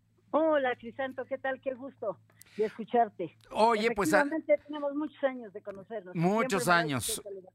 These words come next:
Speaker 2: Rosy, y, y siempre con el gusto de saludarte y de, de saber de ti. Eh, p-,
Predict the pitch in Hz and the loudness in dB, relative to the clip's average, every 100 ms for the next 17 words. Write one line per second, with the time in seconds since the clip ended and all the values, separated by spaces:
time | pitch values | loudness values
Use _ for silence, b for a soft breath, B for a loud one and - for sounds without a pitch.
0 | _ _ - 147 170 170 165 170 165 165 | _ _ -2 2 2 2 -2 0 -2 0
1 | 170 156 208 196 214 175 147 151 160 - | -2 0 -2 -2 0 0 0 0 -2 -2
2 | 139 117 110 113 120 120 120 104 104 104 | -4 -2 -2 2 0 0 -4 -2 -4 -6
3 | 113 107 117 120 117 - 110 B B B | -6 0 0 2 -2 -4 -8 B B B
4 | B _ - - 202 196 - - 170 | B _ -8 0 0 0 -6 -16 -14